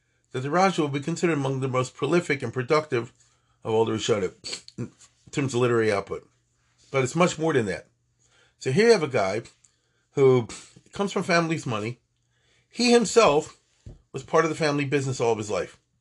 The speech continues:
So here's, what I mean is, the, contrary to what you might think, the Raja was never a Rav. In Aragon, didn't have Rabbanim the way you imagine it.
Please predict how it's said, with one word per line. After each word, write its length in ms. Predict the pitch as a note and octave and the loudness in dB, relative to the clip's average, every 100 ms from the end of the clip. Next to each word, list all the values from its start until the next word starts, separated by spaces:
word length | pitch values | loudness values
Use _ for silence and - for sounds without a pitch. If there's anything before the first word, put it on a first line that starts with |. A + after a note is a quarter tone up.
| _ _ _ _ _ _ | _ _ _ _ _ _
So 120 | - | -4
here's, 380 | C3+ F#3+ F3+ - _ _ _ _ _ _ - | 2 2 2 -4 _ _ _ _ _ _ -6
what 180 | C3 D3 | 0 4
I 40 | |
mean 220 | F3 G#3 | 4 4
is, 280 | D3 C#3+ - _ _ _ _ - | 4 0 -4 _ _ _ _ -14
the, 140 | B2+ - A2+ - - | -14 -12 -18 -16 -10
contrary 400 | - G#3 G3+ D3+ | 0 0 2 2
to 80 | C3+ | 2
what 180 | C3 | 0
you 60 | C3 | 0
might 180 | C3 B2+ | -2 0
think, 320 | F3 C3 C3 _ _ | 0 0 -4 _ _
the 80 | - | -6
Raja 320 | B2 F3 F3+ | -2 0 0
was 140 | C3+ C3 | -2 0
never 240 | D3 A#2+ | 0 0
a 80 | G#2 | 0
Rav. 440 | G#2+ A2+ E2+ - _ _ _ _ _ _ _ _ - | 4 4 2 -4 _ _ _ _ _ _ _ _ -6
In 240 | B2 A2+ - | -4 -2 2
Aragon, 600 | F3 F3 C#3+ C3 A#2+ A#2 _ _ _ _ _ - | 4 4 4 2 0 -6 _ _ _ _ _ -6
didn't 160 | D3 C#3+ | -4 -2
have 180 | D3 | -2
Rabbanim 460 | A#2+ G#2 B2 C3+ A#2 | 0 0 2 2 2
the 60 | A2 | 2
way 120 | A#2 | 2
you 180 | G#2+ G#2 | 0 -4
imagine 440 | G#2 G#2 G2+ E2+ | -2 -4 -4 -10
it. 160 | - | -14